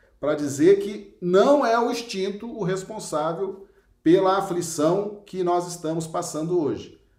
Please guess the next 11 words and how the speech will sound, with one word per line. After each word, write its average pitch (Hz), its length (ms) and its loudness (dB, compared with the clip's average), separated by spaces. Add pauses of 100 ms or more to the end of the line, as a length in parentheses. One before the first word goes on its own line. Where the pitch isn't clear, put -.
(120)
seja 143 400 -4
em 160 80 -8
qualquer 156 520 -4
área 131 580 -6 (600)
da 131 220 -6
nossa 131 840 -6
experiência 127 760 -6
reencarnatória. 131 800 -8 (160)
Em 131 160 -8
qualquer 175 480 -4
circunstância, 175 880 -6